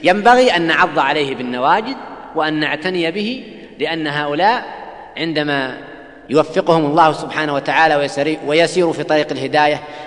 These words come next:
يكتب الله عز وجل على يديهم الخير الكثير. آه، رابعًا، نحن نحتاج إلى قادة يقودون المجتمع. أن نتصور مثلًا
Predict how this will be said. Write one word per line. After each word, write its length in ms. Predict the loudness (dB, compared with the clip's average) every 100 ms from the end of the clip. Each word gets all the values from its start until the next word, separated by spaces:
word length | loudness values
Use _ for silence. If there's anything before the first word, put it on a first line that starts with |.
| -4
يكتب 360 | -4 -2 -6 -2
الله 340 | 2 0 0
عز 220 | -6 -6
وجل 320 | -6 -4 -6
على 260 | -4 -6 -8
يديهم 420 | -6 -8 -8 -14 -16 -20 -20 -12
الخير 380 | -10 -8 -8 -8 -16 -20 -12 -6
الكثير. 440 | -6 -8 -16 -20 -20 -20 -20 _ _ _ _ _ -20 _ _ _ _ _ _ _ _ _ _ _ -4
آه، 200 | 2 6
رابعًا، 460 | 8 8 8 4 2 -4 -10 -12 -12 -14 -16 -18 -20 -20 -20 -4 2
نحن 360 | 2 2 -2 -4 -12 -16 -16 -8
نحتاج 380 | -6 2 2 4
إلى 100 | 2
قادة 360 | 6 6 4 -8 -12 -12 -14 -16 -14 -12
يقودون 320 | -4 -4 -2
المجتمع. 480 | -6 -10 -12 -14 -14 -20 -20 -20 -20 _ _ _ _ _ _ _ _ _ -6
أن 100 | -4
نتصور 520 | -2 0 2 4 4
مثلًا 380 | 2 2 2 2